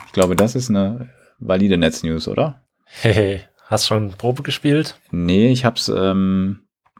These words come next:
Speaker 1: nee, ich kam noch nicht dazu.
Speaker 2: Also, ich,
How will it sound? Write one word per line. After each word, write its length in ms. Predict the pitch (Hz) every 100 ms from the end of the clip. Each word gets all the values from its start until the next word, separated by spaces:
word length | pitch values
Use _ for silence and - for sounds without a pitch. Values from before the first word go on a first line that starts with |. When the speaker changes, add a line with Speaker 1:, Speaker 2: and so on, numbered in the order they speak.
| _ _ -
Speaker 1:
nee, 140 | 92
ich 80 | 90
kam 160 | - 87
noch 80 |
nicht 120 | 80 -
dazu. 280 | - 85 78 _ - - - -
Speaker 2:
Also, 240 | 123 131
ich, 440 | 131 147 147 -